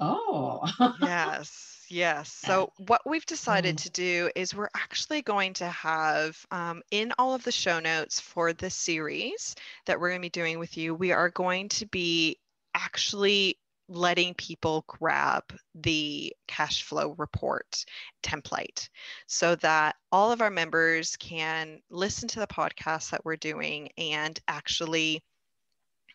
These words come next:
Speaker 2: success-, successfully improve on their cash flow,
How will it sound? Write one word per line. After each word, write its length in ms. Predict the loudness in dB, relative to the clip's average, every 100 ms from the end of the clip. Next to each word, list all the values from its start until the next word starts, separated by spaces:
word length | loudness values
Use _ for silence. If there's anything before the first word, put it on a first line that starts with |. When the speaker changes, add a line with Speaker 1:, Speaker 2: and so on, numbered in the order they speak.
| -16
Speaker 2:
success-, 520 | -10 -8 -2 -2 -2 -10 -6
successfully 880 | -4 0 0 0 -2 0 2 2 2
improve 520 | -4 -6 -4 -4 -4
on 160 | -4 -6
their 140 | -6
cash 360 | -8 -8 -6 -6
flow, 400 | -6 -6 -4 -6